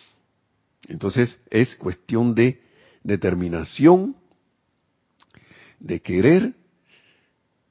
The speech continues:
y de practicar. Y les digo que pas-, las situaciones vienen y empiezan a pasar cosas como que de repente uno siente el alboroto alrededor de uno y lo siente pasar alrededor,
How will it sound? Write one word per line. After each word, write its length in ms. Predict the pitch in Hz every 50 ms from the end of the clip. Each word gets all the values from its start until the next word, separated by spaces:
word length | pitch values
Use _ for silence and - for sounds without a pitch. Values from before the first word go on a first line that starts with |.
| _ _ _ _ _ _ _ _ _ -
y 180 | - 95 90
de 120 | 87 87 82
practicar. 880 | - - 82 - - - 82 78 - - 147 165 131 90 78 80 - - _ _ _ _ _ _ _ _ _
Y 160 | - 95 90
les 200 | 90 90 95 92
digo 280 | - 135 156 165 165 151
que 340 | - 123 110 101 - _ -
pas-, 240 | - 85 - -
las 160 | - 90 85 -
situaciones 560 | - 95 85 92 90 - 131 143 165 160 156 - _ _ _ _
vienen 640 | - - 87 120 151 160 151 165 170 170 - - _ _ _ -
y 100 | 98 98
empiezan 340 | 92 87 127 127 139 143
a 60 | 143 127
pasar 320 | 120 110 - 117 123 123
cosas 300 | - - - - 156 147
como 300 | - - 110 98 92 85
que 80 | - 92
de 120 | 87 87
repente 640 | 80 87 82 - 120 135 139 143 - 156 170 - _ _ _ _ _ _ _ _ _ _ _ _ _ _ _ _ _ _ _ _ _ _ _ _ _ _ -
uno 220 | 107 113 127 135
siente 300 | 123 - 160 160 156 165
el 100 | 156 135
alboroto 540 | 120 110 101 92 95 95 104 131 143 - 147
alrededor 420 | 139 117 104 98 92 104 120 127
de 80 | 131 135
uno 380 | 131 131 135 135 139 139 143 - _ _ _ _ _ _ _ _ _ _ _ _ _ _ _ _ _ _ _ _ _ _ _ _ _ _ _ _ _ -
y 80 | 101
lo 180 | 92 90 90 80
siente 500 | - - - 135 147 147 147 - 156 143
pasar 300 | - 104 - - 120 120
alrededor, 640 | 131 120 117 113 104 101 101 104 110 110 107 113 117